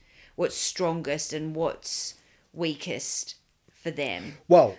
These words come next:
Speaker 2: hang on.
Speaker 1: And, and they
Speaker 2: <laughs>
Speaker 1: might you know, through doing that, they might have found a different sound that, that they could have brought in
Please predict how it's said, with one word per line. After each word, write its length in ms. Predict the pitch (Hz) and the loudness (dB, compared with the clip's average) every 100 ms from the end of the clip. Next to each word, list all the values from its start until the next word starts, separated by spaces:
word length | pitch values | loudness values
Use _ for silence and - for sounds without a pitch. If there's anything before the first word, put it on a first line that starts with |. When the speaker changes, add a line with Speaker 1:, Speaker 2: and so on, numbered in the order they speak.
| - | 0
Speaker 2:
hang 140 | 175 180 | 4 6
on. 80 | 247 | 6
Speaker 1:
And, 220 | 262 208 | 4 2
and 140 | - 247 | 2 4
they 100 | 254 | 6
Speaker 2:
<laughs> 180 | 226 208 | 8 6
Speaker 1:
might 260 | 285 - - - - - | 4 -2 -10 -20 -16 -4
you 80 | 240 | 0
know, 160 | 214 196 | 2 2
through 260 | 202 247 202 | 2 -2 0
doing 460 | 233 277 349 262 | 2 2 2 0
that, 440 | 165 - 196 - - | -2 -2 -2 -2 -2
they 120 | 247 | -2
might 220 | 247 254 | 0 0
have 140 | 233 233 | 0 -2
found 500 | - 247 285 320 269 | -2 0 2 0 -2
a 80 | 226 | -4
different 380 | 208 - 139 | -8 -6 -6
sound 280 | - 175 175 | -4 -4 -4
that, 240 | 175 - - | -4 -6 -6
that 180 | 220 - | -6 -4
they 120 | 214 | -6
could 200 | 214 285 | -4 -6
have 140 | 277 | -6
brought 260 | - 180 151 | -2 -2 -2
in 360 | 175 156 156 | -4 -8 -10